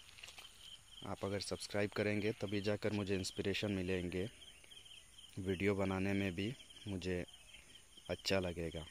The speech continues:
और मेरे तरफ से जितना हो सके मैं आप लोगों को मेरे नर्सरी का वीडियोज़ या कोई भी प्लांटेशन के ऊपर जितना भी हो सके मेरे तरफ से जानकारी मैं आप लोगों को देता रहूँगा मेरे YouTube चैनल के माध्यम से, मेरे वीडियो के द्वारा।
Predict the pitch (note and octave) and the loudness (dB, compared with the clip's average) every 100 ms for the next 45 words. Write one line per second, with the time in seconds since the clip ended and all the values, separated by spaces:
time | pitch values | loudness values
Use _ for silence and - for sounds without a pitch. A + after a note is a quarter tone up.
0 | - - F#2 F2+ F#2 G2 G2+ G2 F#2 G2+ | -10 -4 -2 0 0 2 2 0 2 -2
1 | F2 F#2 - G#2 A#2 G#2+ - F#2+ G2 F2+ | -2 -4 0 0 0 -2 -2 -2 0 -2
2 | F2 F#2 F2+ F2+ F2+ - F#2 F2+ F2+ F2+ | -2 0 0 -2 -4 -4 -4 -2 -2 0
3 | G2 G#2+ F#2 F2+ E2+ - F#2+ F#2+ - F#2 | 0 0 0 0 0 0 0 0 0 0
4 | F2 D#2+ F2 F#2 F#2 F2 E2+ - - - | -2 0 0 2 2 0 0 -4 -18 -18
5 | - - G2 F#2 G#2 G2+ F#2 F2+ F#2+ G2+ | -18 -2 0 2 2 4 2 2 0 0
6 | G2+ A2 F#2+ - F2 - - - - - | 2 2 0 -2 -6 -6 -18 -18 -20 -18
7 | - G2 G2 G#2 G#2 G#2+ G#2 G2 G#2 G2 | -8 -4 -2 2 4 4 2 2 0 0
8 | F#2 F2 F2+ F#2 F2 - G2 F#2 F#2 F2 | 0 0 -2 -2 -2 0 0 2 2 4
9 | G2 G2 G2 F#2 F2+ F2+ F#2 F#2 A#2 F#2 | 2 4 2 0 0 0 0 0 0 2
10 | F2+ F#2+ F#2 F2+ F#2 F#2 A2+ G#2 F#2 F2 | 2 4 4 2 0 2 2 2 2 0
11 | D#2+ - - - - F#2 F#2 - G2 - | -4 -14 -18 -18 -8 -2 0 0 0 0
12 | F#2 F#2+ F#2 G2 F#2+ F2 F#2+ F#2+ F#2 F#2 | 2 0 2 2 2 0 0 0 2 -2
13 | C3+ - - - - G2 F#2+ E2+ F#2 F#2 | -4 -10 -20 -20 -6 0 0 2 2 4
14 | G2 F#2 F#2 F2 E2+ D#2+ | 2 2 0 2 0 -2